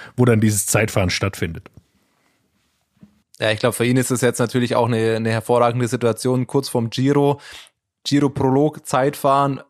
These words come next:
Speaker 2: als Italiener dann nochmal eine Heim-W M. Also für ihn ist das natürlich genau jetzt der Saisonhöhepunkt, kann ich mir gut vorstellen. Äh, das sagt jetzt, äh, er holt sich einen Zeitfahr-W-M-Titel zu Hause, kann beim Giro ins Führungstrikot am ersten Tag fahren, wo er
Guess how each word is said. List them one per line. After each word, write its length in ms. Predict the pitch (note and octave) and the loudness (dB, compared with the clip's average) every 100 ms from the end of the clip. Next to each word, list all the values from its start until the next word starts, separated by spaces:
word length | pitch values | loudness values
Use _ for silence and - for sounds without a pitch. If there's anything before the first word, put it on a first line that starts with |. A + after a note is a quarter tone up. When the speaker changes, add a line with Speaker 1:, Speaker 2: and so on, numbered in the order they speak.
| _ _ _ _ - | _ _ _ _ -4
Speaker 2:
als 140 | C3 | -2
Italiener 500 | C3+ C#3 A#2+ C#3+ D3 | 0 0 2 2 2
dann 180 | C3 B2+ | 2 2
nochmal 300 | B2+ C3 C3+ | 0 0 0
eine 220 | C3 B2 | 2 2
Heim-W 260 | C3 C#3 C3 | 0 2 2
M. 180 | B2+ | 2
Also 200 | B2 A#2 | 0 -2
für 100 | A#2+ | -2
ihn 140 | B2+ C3 | 0 0
ist 120 | B2 | 0
das 80 | A#2+ | -2
natürlich 260 | A#2+ B2 | -2 -2
genau 280 | - A2+ A2+ | -2 0 2
jetzt 280 | A#2 B2 - | 2 0 -2
der 100 | A#2+ | -2
Saisonhöhepunkt, 720 | A2+ A#2 B2 B2+ A2+ A#2 A2+ | 2 2 4 2 0 -2 -2
kann 100 | A#2+ | -2
ich 80 | A2+ | -2
mir 120 | A#2 | -2
gut 120 | A#2 | -2
vorstellen. 480 | - A#2 - A#2+ A#2 - - - - - | 0 0 2 0 0 -4 -14 -20 -20 -8
Äh, 180 | G#2+ G#2+ | -2 0
das 160 | G#2+ | 0
sagt 220 | A2+ G#2+ | 0 2
jetzt, 260 | A#2 A2+ - | 0 -2 -4
äh, 280 | B2 A#2+ A2+ G#2+ | 0 0 0 -2
er 80 | A#2 | 0
holt 140 | B2 | 0
sich 120 | A#2+ | 0
einen 300 | A2+ A#2 A#2 | 0 0 -2
Zeitfahr-W-M-Titel 1080 | A2 C3 B2+ C#3+ B2 B2 B2+ C3+ C3 B2+ B2 - | -2 0 2 0 0 0 0 -2 0 0 -2 -2
zu 160 | C#3 | 0
Hause, 420 | A#2+ B2 B2 B2 | 2 2 2 0
kann 200 | B2 C3+ | 0 -2
beim 180 | B2 A#2 | 0 0
Giro 360 | A2 B2+ B2+ B2 | 0 2 2 2
ins 200 | B2 A#2+ | -2 -2
Führungstrikot 520 | - C3 B2+ C#3+ B2+ | 0 0 0 -2 0
am 100 | A#2 | 2
ersten 240 | A#2+ A2 | 0 -2
Tag 200 | A#2+ A2+ | -2 -2
fahren, 280 | - A#2 A#2 | 0 0 2
wo 80 | A2 | 2
er 160 | A2 | 2